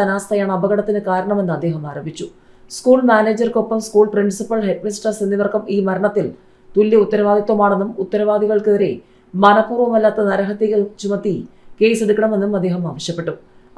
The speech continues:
അപകടമുണ്ടാക്കിയ ഷെഡ് പഞ്ചായത്തിന്റെ അനുമതിയില്ലാതെ പണിതതാണ് എന്നാണ് അറിയുന്നത്. അതിനു മുകളിലേക്ക് അപകടകരമായി കയ്യെത്തും ദൂരത്തിൽ വൈദ്യുത കമ്പി കാലങ്ങളായി താഴ്ന്നു കിടന്നിട്ടും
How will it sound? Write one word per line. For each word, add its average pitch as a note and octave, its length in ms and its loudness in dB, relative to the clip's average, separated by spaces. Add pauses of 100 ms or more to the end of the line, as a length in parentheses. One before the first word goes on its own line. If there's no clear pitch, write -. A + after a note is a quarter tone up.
അപകടമുണ്ടാക്കിയ A#3 680 2 (100)
ഷെഡ് G3+ 280 2
പഞ്ചായത്തിന്റെ G#3+ 640 0
അനുമതിയില്ലാതെ G3+ 640 0 (120)
പണിതതാണ് F3+ 500 0 (500)
എന്നാണ് G3 300 2 (140)
അറിയുന്നത്. D3 360 -2 (220)
അതിനു G3+ 260 2
മുകളിലേക്ക് G3+ 500 2 (460)
അപകടകരമായി A3+ 720 4
കയ്യെത്തും G#3 460 2
ദൂരത്തിൽ G#3 320 2 (320)
വൈദ്യുത G3 420 4
കമ്പി G#3 220 2 (100)
കാലങ്ങളായി G#3 560 4
താഴ്ന്നു G3+ 320 2
കിടന്നിട്ടും F#3+ 380 -2